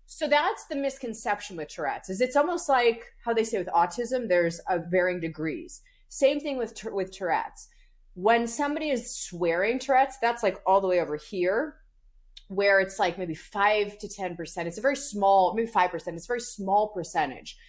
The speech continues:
My tics will come out more in blinking too much. Um, one thing, uh, my son <laughs> discovered was that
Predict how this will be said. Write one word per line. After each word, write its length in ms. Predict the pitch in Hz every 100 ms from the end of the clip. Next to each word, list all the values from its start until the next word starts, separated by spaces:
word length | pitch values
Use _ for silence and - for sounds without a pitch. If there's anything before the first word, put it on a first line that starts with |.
| - - _ 185
My 320 | 196 226 277
tics 400 | 277 277 269 240
will 60 |
come 320 | 226 226 208 202
out 240 | 196 196
more 380 | 190 190 185 185
in 400 | - 170 165 160
blinking 480 | 196 226 233 233 220
too 180 | 226
much. 680 | 208 202 196 196 - - - - - -
Um, 600 | 175 175 170 165 160 165 - _ _ _ -
one 320 | 185 247 240
thing, 240 | 247 240
uh, 320 | 220 180 175 160
my 120 | 170
son 320 | - 226 233
<laughs> 80 | 233
discovered 640 | - 233 220 214 214 190
was 240 | 180 175 190
that 300 | 175 175